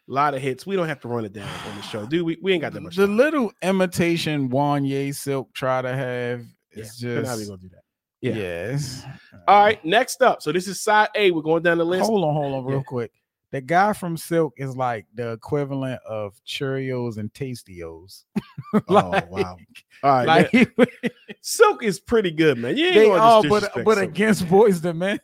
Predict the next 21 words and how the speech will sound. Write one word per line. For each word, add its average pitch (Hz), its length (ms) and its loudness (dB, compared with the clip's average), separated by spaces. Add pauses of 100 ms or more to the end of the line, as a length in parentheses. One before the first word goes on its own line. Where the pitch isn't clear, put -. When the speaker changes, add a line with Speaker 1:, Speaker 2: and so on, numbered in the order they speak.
Speaker 1:
Yeah, 139 160 -6
against 143 280 -4
Speaker 2:
All 135 60 -2
right, 135 80 -4
Speaker 1:
Boyz 139 60 -2
Speaker 2:
let's 160 120 0
Speaker 1:
two 160 60 -6
Speaker 2:
go, 151 60 -6
Speaker 1:
Men, 147 160 -2
Speaker 2:
let's 151 160 -6
Speaker 1:
that's, - 120 -16
that's, 190 220 -6
Speaker 2:
go. 147 100 -16
Speaker 1:
that 202 200 2
is 165 160 -6
a 151 140 -4
very 175 560 -4
tough - 420 -2
thing 127 200 -8
to - 100 -20
do. 95 160 -20